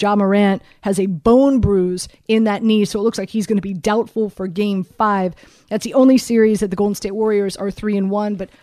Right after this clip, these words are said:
uh, the remaining, the other three are two and two, and all of them have been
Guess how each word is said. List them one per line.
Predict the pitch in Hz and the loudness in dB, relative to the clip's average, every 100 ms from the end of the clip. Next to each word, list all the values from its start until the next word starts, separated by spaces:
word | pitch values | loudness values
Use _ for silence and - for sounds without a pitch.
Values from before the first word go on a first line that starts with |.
| _ | _
uh, | - - | -14 -6
the | 214 | -2
remaining, | 208 214 233 233 220 202 - | 0 0 2 2 2 -2 -4
the | 220 214 | -2 0
other | 233 214 | 0 0
three | - 240 269 262 | 0 2 4 2
are | 208 | -2
two | - 254 233 | 0 2 4
and | 220 | 2
two, | - 262 254 226 - _ - | 0 0 2 0 -4 _ -8
and | 214 | -4
all | - 262 | 0 2
of | 294 | 2
them | 240 220 | 2 2
have | 202 190 | 0 -2
been | 214 202 185 | -2 -2 -4